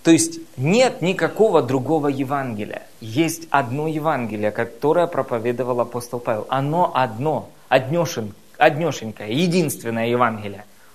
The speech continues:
Другого Евангелия нет. <laughs> Аминь. Поэтому для того, чтобы получать правильные результаты, нужно исправлять то, как мы верим.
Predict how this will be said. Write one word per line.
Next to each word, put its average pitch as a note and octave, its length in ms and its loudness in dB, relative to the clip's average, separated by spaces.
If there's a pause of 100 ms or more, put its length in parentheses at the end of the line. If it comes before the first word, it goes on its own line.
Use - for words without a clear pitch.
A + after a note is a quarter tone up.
(920)
Другого D3 680 -2
Евангелия C#3 760 0
нет. C#3+ 300 -6 (1080)
<laughs> F3 120 -6 (400)
Аминь. C#3+ 500 0 (180)
Поэтому F#3 320 4
для E3+ 140 2
того, F#3+ 180 -4
чтобы F3 260 -4
получать F3+ 520 -2
правильные E3+ 520 -2
результаты, D#3 540 -4
нужно D#3+ 300 -6
исправлять D#3 440 0
то, D#3 100 0
как D#3 180 -4
мы D3+ 120 -4
верим. G#2+ 380 -4